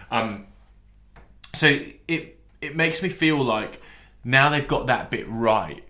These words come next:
You know, in a, in almost a typical British fashion, get your defence right and then build on from that.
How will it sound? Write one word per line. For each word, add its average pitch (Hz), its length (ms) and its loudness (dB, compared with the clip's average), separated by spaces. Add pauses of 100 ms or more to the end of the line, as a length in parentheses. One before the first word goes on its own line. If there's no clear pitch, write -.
(140)
You 117 100 -2
know, 110 60 -2
in 131 180 -2
a, 127 40 0
in 131 200 -6
almost 135 280 -4
a 113 60 -4
typical 135 380 -8
British - 480 -4
fashion, 98 440 0 (280)
get 170 160 2
your 139 120 2
defence 123 300 0
right 110 140 4
and 110 100 -2
then 107 140 -2
build 117 180 4
on 104 140 -2
from 110 160 -10
that. 92 260 -6